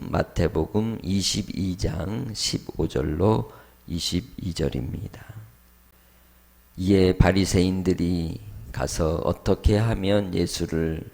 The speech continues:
말의 열무에 걸리게 할까 상의하고 자기 제자들을 헤롯 당원들과 함께 예수께 보내어 말하되, "선생님이여, 우리가 아노니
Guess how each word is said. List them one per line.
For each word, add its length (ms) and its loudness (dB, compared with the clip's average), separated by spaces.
말의 460 -2
열무에 680 -2
걸리게 520 -2
할까 680 -2
상의하고 920 -4
자기 480 0
제자들을 1040 0
헤롯 400 2
당원들과 680 0
함께 720 -2
예수께 600 -2
보내어 500 2
말하되, 580 -4
"선생님이여, 1200 0
우리가 680 0
아노니 560 -6